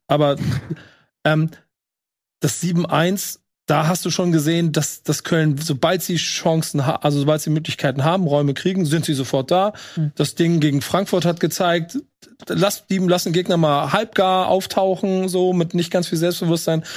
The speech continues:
Speaker 1: dann sind die sofort eiskalt. Wenn du dann aber von einem Gegner wie in Bochum auch vor Problemen und natürlich auch ein bisschen unglücklich in so einem Spielverlauf gestellt bist, dann kann's auch mal kippen. So wird's wahrscheinlich den Rest der Saison laufen, so.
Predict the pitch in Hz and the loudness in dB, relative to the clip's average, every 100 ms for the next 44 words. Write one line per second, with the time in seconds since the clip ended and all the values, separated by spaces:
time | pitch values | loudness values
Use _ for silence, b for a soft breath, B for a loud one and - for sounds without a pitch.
0 | B B 170 165 175 165 156 165 - 151 | B B 0 2 2 2 2 0 0 -2
1 | - 190 196 - B B B B 190 190 | 0 0 0 -2 B B B B 0 2
2 | 180 180 170 156 - 170 156 147 190 185 | 2 4 4 2 2 2 2 2 2 2
3 | 147 151 147 160 175 170 - 170 - 160 | 2 2 2 2 2 2 2 0 -2 -4
4 | 147 143 151 208 180 165 196 180 160 156 | 0 0 2 2 2 0 2 0 2 0
5 | 170 202 208 208 185 196 170 160 - 202 | 0 0 -2 -2 -2 0 2 0 -2 -2
6 | 202 190 180 190 - 175 180 - 151 165 | 0 0 -2 -4 -2 0 0 0 -2 0
7 | 165 165 160 175 180 180 160 B B - | 0 -2 -2 -2 -2 -2 -2 B B -2
8 | 151 147 - 160 170 151 143 151 - 139 | 0 0 0 0 0 2 2 0 0 -2
9 | 135 151 147 131 120 127 143 - | 0 0 2 0 -2 -6 -6 -10